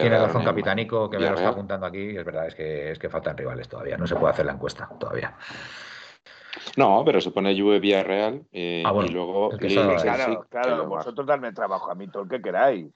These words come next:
Speaker 2: ¿Y cuál
Speaker 3: No
Speaker 2: es,
Speaker 3: hay
Speaker 2: y
Speaker 3: ningún
Speaker 2: cuál, y
Speaker 3: problema,
Speaker 2: cuál
Speaker 3: ¿eh?
Speaker 1: Bueno, yo
Speaker 2: sería el otro?
Speaker 1: pondría
Speaker 2: A ver, venga.
Speaker 1: el Chelsea. El, el Chelsea
Speaker 3: Chelsea.
Speaker 1: que ganó dos cero
Speaker 2: Ah, el
Speaker 1: al
Speaker 2: Chelsea
Speaker 1: Lille.
Speaker 2: Lille, Chelsea Lille. Bueno.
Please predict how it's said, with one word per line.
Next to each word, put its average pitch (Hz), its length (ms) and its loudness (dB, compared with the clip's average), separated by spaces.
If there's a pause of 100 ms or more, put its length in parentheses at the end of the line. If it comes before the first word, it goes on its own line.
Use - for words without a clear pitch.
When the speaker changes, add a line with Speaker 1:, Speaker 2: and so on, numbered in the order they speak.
(220)
Speaker 2:
¿Y 107 120 0
cuál 107 200 4
Speaker 3:
No 117 60 6
Speaker 2:
es, 131 60 0
Speaker 3:
hay 143 60 0
Speaker 2:
y - 20 0
Speaker 3:
ningún 135 80 -2
Speaker 2:
cuál, 127 100 4
y 110 40 0
Speaker 3:
problema, 127 200 2
Speaker 2:
cuál 117 120 2
Speaker 3:
¿eh? 107 80 -2
Speaker 1:
Bueno, 107 120 4
yo 104 60 2
Speaker 2:
sería 104 40 2
el 131 120 4
otro? 104 100 0
Speaker 1:
pondría 117 560 0 (420)
Speaker 2:
A 95 80 -4
ver, 95 100 -2
venga. - 460 -10 (480)
Speaker 1:
el 87 140 -10
Chelsea. - 340 -10 (560)
El, 90 100 -8
el 85 100 -8
Chelsea 87 220 -2 (120)
Speaker 3:
Chelsea. - 160 -2
Speaker 1:
que 98 80 6
ganó 90 340 2
dos 90 200 0
cero 98 240 4
Speaker 2:
Ah, 95 40 6
el 92 60 4
Speaker 1:
al 90 40 2
Speaker 2:
Chelsea 101 220 2
Speaker 1:
Lille. 101 140 -2 (120)
Speaker 2:
Lille, - 80 -18 (160)
Chelsea 110 280 -8
Lille. 69 280 -12 (140)
Bueno. - 260 -12